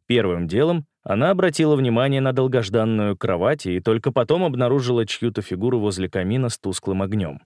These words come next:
Вера отпрыгнула назад, едва сдерживая крик, и положила руку на сердце, готовая вырваться из груди.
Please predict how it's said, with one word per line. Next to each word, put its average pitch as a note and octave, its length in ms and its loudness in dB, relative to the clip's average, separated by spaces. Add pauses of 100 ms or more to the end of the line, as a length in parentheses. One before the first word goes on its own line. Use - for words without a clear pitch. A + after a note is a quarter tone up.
(840)
Вера F#2+ 380 0
отпрыгнула F#2 540 0
назад, A2+ 420 0
едва F#2 320 0
сдерживая G2+ 580 0
крик, - 320 -6 (180)
и A#2+ 120 -2
положила G#2+ 560 0
руку A#2+ 240 -2
на G2 100 0
сердце, C#3 460 -2
готовая A2+ 480 2
вырваться A#2+ 500 0
из G2+ 100 -2
груди. G2 460 -6